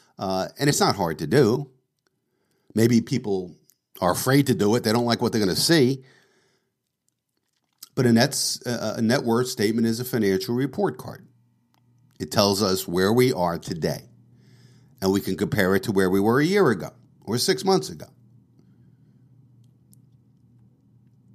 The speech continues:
And it's not hard to do. Huh? You take a piece of paper on the, on the left side of the paper, you write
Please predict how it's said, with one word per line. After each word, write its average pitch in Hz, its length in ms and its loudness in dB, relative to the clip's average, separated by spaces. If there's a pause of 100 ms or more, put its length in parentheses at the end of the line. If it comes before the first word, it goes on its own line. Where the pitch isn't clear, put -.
(220)
And 110 80 2
it's 110 120 -2
not 147 180 4
hard 170 200 2
to 180 80 4
do. 160 220 4
Huh? 98 140 2
You 110 140 -2
take 131 200 -4
a - 20 -6
piece 175 220 0
of 147 100 -2
paper 127 300 -2
on 147 260 0
the, 110 60 -2
on 98 260 -10
the 95 100 -10
left 107 260 -4
side 135 340 -4
of 120 80 -2
the 104 80 -4
paper, 156 340 -2
you 127 180 2
write 117 300 0